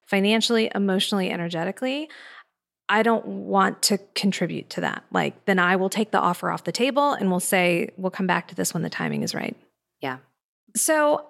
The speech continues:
Speaker 1: I want to talk to you about this idea of time, needing time, not just for sales, but just in general, needing time to take action in our businesses, to make decisions, and how systems can support that.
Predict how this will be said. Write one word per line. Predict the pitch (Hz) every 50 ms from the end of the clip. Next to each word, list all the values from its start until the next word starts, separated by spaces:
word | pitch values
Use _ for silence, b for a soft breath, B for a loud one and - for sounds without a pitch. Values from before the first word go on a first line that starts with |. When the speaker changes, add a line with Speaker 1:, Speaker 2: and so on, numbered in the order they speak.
| -
Speaker 1:
I | - - 285 294
want | 302 285 311 330 381 480 494
to | -
talk | - - 285 277 285
to | - - - 262
you | 247 233 226 220 214 208 -
about | - 214 190 - 196 196 196 196 196 190 - - - - - _ _ _ - 233
this | 214 -
idea | 220 214 196 208 214 214 208 202 - -
of | 190 180 185 185 185 190 - - _ -
time, | - - - 214 202 196 196 214 240 254
needing | 262 - - 208 202 208 196 190 196
time, | - - 202 202
not | 226 262 339
just | - 359 -
for | - 254
sales, | - - 226 214
but | - - 233
just | 302 330 - -
in | 381 320
general, | - 233 202 185 170 - - - -
needing | 220 247 254 262 262 240
time | - - - 185 170 151 139 - 208 - B B B B B -
to | - -
take | 208 - 240 226 - -
action | 196 196 196 - - 202 208
in | 202 190
our | 185 180
businesses, | 180 170 165 - 170 175 - - - -
to | - - 196
make | 196 196 -
decisions, | - 190 - - 175 170 165 139 - 151 - - B B B B B B B _ -
and | - 220 226
how | 233 - - - - 247 262 262 269 277 277 285 285 - -
systems | - - - - - - 262 269 262 - - 294 294 294 311 311 302 - -
can | - - - 220 208 196
support | 196 - - 190 - - - 165 165 -
that. | - 147 113 - -